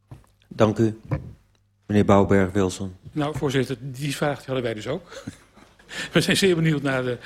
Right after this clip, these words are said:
Speaker 2: waarop die tariefstelling is, eh, ge-, gebaseerd. En dan, ehm, de tarieventabel Leesjes tweeduizend negentien op pagina twee. Daar is sprake van, ehm, eh, een, een titel waarin staat: organiseren,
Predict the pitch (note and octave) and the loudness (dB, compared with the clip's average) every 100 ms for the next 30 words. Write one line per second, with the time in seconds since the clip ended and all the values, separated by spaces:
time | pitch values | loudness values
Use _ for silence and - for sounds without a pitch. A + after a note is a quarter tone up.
0 | - C#3+ D3+ - D3 C3 F3 C#3+ D3+ C#3 | -4 0 2 0 -2 -2 -2 0 0 0
1 | C3+ A#2 C3 A2 - - - B2+ G#2 D3 | -4 -2 -4 -4 -8 -8 -6 -4 -2 -2
2 | - - - - - - - F#3 E3+ F3 | -2 -6 -16 -12 -8 -8 -2 4 4 4
3 | F3+ - - E3 D3+ D3+ D3 D3+ - - | -2 -12 -6 2 2 2 -2 -8 -12 -6
4 | D#3 D#3 F3+ F#3+ F3+ E3+ E3+ E3+ D3+ - | -4 0 2 2 2 2 2 0 -2 -4
5 | D#3+ D#3 C#3 C3+ E3+ F3 D#3 C3+ D3+ D3+ | -2 -2 -2 -4 -2 -2 -4 -4 -4 -4
6 | C#3 C3 A#2+ D#3+ E3+ C#3+ G#3 - _ _ | -4 -6 -6 -2 0 0 -4 -12 _ _
7 | - - - - - - C#3 C#3 C#3 D3+ | -20 -18 -16 -18 -16 -4 0 2 0 -6
8 | - D3+ - E3+ F3 E3 E3 E3+ - A#2+ | -8 -8 -6 0 0 0 0 -2 -6 -6
9 | C#3 D3 D3 D3 C3+ _ - C3+ C3 B2+ | -2 0 -2 -4 -8 _ -8 -4 -4 -6
10 | B2+ A#2+ C3 _ _ _ _ - C#3 C3 | -6 -8 -12 _ _ _ _ -10 -8 -8
11 | C3 C3+ C3 F3 F3+ E3+ F3 D3 A#2 - | -8 -10 -8 -8 -6 -4 -2 -2 -4 -4
12 | D#3+ D#3+ E3+ C3 B2 C#3 F3 F3 | -4 -4 -4 -2 -2 -2 -2 -2